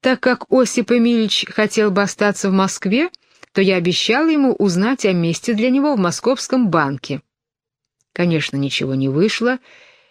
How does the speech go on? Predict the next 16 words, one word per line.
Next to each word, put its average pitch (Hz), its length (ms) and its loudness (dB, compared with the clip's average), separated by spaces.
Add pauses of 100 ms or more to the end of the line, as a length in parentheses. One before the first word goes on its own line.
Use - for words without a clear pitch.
(120)
и 151 80 -2
не 165 100 4
могло 175 460 2
выйти 233 420 0
с - 80 -8
таким 233 360 0
человеком, 226 580 0
как 214 220 -2
Мандельштам. 208 760 0 (600)
Можно 262 340 4
ли 196 100 2
представить 170 680 -2
его 143 260 0 (280)
служащим 247 720 2
в 202 80 0
банке? 143 580 -2